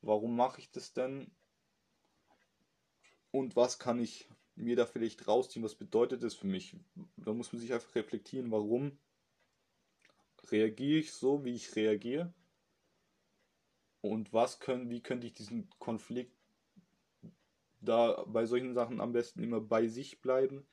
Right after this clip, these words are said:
Das ist meistens, vielleicht geht's dann noch um andere Personen, aber man sich immer fragen, was ist das bei mir? Warum provoziert mich eine gewisse Sache? Warum beschäftigt mich eine gewisse Sache? Warum komme ich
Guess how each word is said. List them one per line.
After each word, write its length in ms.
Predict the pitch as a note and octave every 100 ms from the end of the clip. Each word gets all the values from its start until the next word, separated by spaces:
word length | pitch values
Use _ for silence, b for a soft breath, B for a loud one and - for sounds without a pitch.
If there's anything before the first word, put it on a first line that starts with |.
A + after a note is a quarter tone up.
| b b b b b -
Das 140 | G#2
ist 60 | -
meistens, 560 | A2+ A2 - G#2+ - G2+ G#2 G2+
vielleicht 360 | G2 G#2+ G#2 -
geht's 180 | A2 -
dann 120 | A2
noch 140 | G#2
um 240 | - G#2+ G#2
andere 240 | A#2+ C3
Personen, 400 | B2+ A#2+ B2 B2+
aber 180 | G#2 G#2+
man 500 | G2 - A2 A2 G#2
sich 200 | A#2 -
immer 120 | B2+
fragen, 440 | - A2 A#2 A2+
was 180 | G#2+ -
ist 200 | - -
das 100 | A2+
bei 160 | - G#2
mir? 280 | A2 B2 A2
Warum 260 | G#2+ G#2+
provoziert 680 | F#2 G2 G2 G#2 - C#3 C#3
mich 340 | B2+ B2+ -
eine 220 | G#2 A2
gewisse 400 | G#2+ A2 G#2+ G#2
Sache? 420 | G2+ G#2+ G#2 A2+ G2+
Warum 440 | G#2 G#2+ G2+ G#2 b b b b b -
beschäftigt 580 | G#2 B2 A#2+ - A2+
mich 180 | A#2+ G#2+
eine 180 | A2+ G#2+
gewisse 380 | G#2 G#2 G#2 G2+
Sache? 440 | G2 G#2 G2+ G#2
Warum 320 | G2+ G2 A2+
komme 240 | G#2 G#2+ G#2+
ich 200 | G2